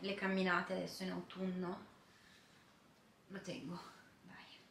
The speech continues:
Poi ditemi comunque anche voi che cosa ne pensate, perché magari io mi sto facendo un attimo influenzare dal peso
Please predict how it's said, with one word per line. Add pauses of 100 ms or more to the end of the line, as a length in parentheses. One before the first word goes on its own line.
(320)
Poi
ditemi
comunque
anche
voi
che
cosa
ne
pensate,
perché
magari
io
mi
sto
facendo
un
attimo (720)
influenzare (220)
dal
peso